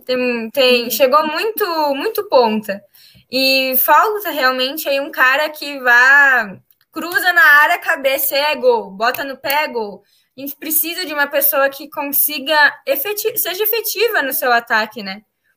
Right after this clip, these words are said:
Speaker 2: Sim. Alguém que coloque a bola, que chame o jogo e assuma essa
Speaker 1: Uhum.
Speaker 2: responsabilidade, né? Bota a bola no pé e diz, bote no peito e diz, "Não, eu resolvo", né?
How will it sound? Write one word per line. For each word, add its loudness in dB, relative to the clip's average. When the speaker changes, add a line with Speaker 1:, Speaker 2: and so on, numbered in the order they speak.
Speaker 2:
Sim. -6
Alguém -2
que -16
coloque 2
a 2
bola, 0
que 0
chame 2
o 8
jogo 4
e 0
assuma -2
essa -6
Speaker 1:
Uhum. -4
Speaker 2:
responsabilidade, -4
né? -4
Bota -2
a -2
bola 0
no -4
pé 0
e -2
diz, -2
bote 0
no -4
peito -4
e -6
diz, -12
"Não, -2
eu 2
resolvo", 2
né? -12